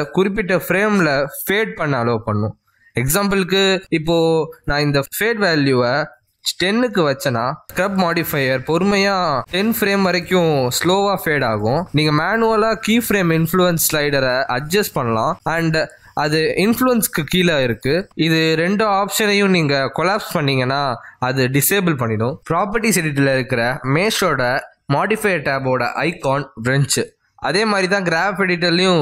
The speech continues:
wrench ஐகான் கர்வ் மாடிஃபையர்ஸை ரெப்-, ரெப்ரசென்ட் பண்ணுது. இந்த ஐகான் சேனல் நேம்ஸ்க்கு பக்கத்துல தான் இருக்கு. உங்க கன்வீனியன்ஸ்க்கு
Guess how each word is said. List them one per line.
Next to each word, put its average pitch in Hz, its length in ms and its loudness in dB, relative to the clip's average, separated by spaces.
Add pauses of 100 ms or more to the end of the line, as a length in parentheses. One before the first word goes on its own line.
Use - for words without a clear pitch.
wrench 170 320 0
ஐகான் 131 320 -4 (380)
கர்வ் 220 300 2
மாடிஃபையர்ஸை 143 560 0 (100)
ரெப்-, 135 200 -4
ரெப்ரசென்ட் 151 420 0
பண்ணுது. 110 280 0 (240)
இந்த 180 140 4 (160)
ஐகான் 208 340 -2 (140)
சேனல் 208 320 0
நேம்ஸ்க்கு 160 440 0 (160)
பக்கத்துல 196 580 -2
தான் 165 140 0
இருக்கு. 113 240 -4 (240)
உங்க 175 160 4 (100)
கன்வீனியன்ஸ்க்கு 214 640 0